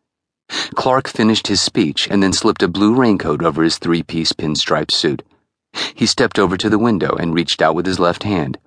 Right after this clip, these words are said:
shaking the offered left hand of Domingo Ding Chavez. Ding was dressed in a three-quarter length leather coat and a heavy watch cap. A canvas bag lay at his feet.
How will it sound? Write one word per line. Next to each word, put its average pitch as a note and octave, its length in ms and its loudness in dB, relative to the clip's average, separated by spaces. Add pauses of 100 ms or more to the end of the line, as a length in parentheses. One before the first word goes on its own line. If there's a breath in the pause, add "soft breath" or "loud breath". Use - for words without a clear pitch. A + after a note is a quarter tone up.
(200 soft breath)
shaking F#2 400 2
the F2+ 100 0
offered E2+ 360 0
left E2 260 0
hand D#2+ 240 -2
of F2 80 0
Domingo E2+ 540 2
Ding E2 420 -2
Chavez. D2+ 580 -4 (800 loud breath)
Ding A#2+ 280 4
was A2 160 2
dressed F#2+ 340 0
in F#2 80 2
a F2 80 0
three-quarter F#2+ 480 2
length F2+ 260 0
leather E2+ 280 2
coat E2 340 -2
and E2+ 140 -2
a D2 40 -2
heavy D#2+ 260 -2
watch E2+ 300 0
cap. - 300 -8 (340)
A F#2 120 -2
canvas D#2+ 400 -2
bag - 340 0
lay C#2+ 200 -4
at C#2 60 -4
his C#3+ 140 -4
feet. - 320 -4